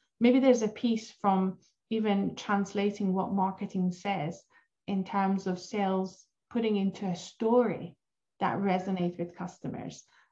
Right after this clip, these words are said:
Uh, maybe that's a piece that training or the sales leaders can do. How we translate the marketing messages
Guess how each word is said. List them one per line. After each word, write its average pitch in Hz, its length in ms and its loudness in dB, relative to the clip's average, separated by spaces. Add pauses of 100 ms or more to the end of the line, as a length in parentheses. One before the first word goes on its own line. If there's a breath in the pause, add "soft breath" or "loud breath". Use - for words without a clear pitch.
Uh, 185 80 -4
maybe 202 220 2
that's 196 260 0
a 190 40 -6
piece 196 380 -6
that 175 280 -2
training 208 380 0
or 180 100 -2
the 180 80 -2
sales 196 420 -4
leaders 180 300 -4
can 180 220 -4
do. 170 160 -4
How 240 300 -2
we 285 120 -2
translate 226 600 0
the 185 80 0
marketing 233 520 0
messages 175 680 -4